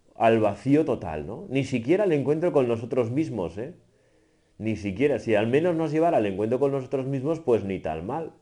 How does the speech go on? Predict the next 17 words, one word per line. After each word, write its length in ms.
Pero 280
no, 240
nos 280
lleva 340
al 360
vacío, 560
a 220
perder 360
el 160
rumbo, 480
¿no? 320
Hace 260
poco 280
salía 600
en 280
las 240
noticias, 1000